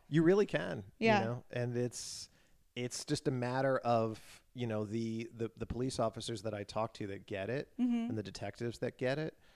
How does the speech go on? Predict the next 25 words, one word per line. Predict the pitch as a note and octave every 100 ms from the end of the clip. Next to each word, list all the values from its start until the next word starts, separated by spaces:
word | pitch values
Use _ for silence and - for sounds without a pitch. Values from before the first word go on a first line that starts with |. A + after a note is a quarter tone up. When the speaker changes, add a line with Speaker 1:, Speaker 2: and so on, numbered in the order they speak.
| - _
Speaker 1:
They're | G#2+
usually, | G#2 G#2+ G#2+ A2+ A2+ A2+ - -
typically, | - A2 - - G#2+ A2
they, | G#2+ A2 - - -
a |
little | A2 G#2 G2
bit | G#2+
on | G#2
the | G#2+
younger | G2+ G#2 G#2
side | - G2+ G2+
because | - G2+
they | G#2
understand | G2 G2+ G#2 G2
social | - G2+ -
media. | G2 F#2 F#2+ F#2+ G2
And | A#3 A3+ G#2+
it's | A2
Speaker 2:
Mm-hmm. | A2
Speaker 1:
like | G#2+
when | A2+ A2
they, | G#2 G#2 A2 A2+ - - _ _ _ _
they're | A2 A2+ B2+
gonna | B2 A2+
start | - A2 G#2 G#2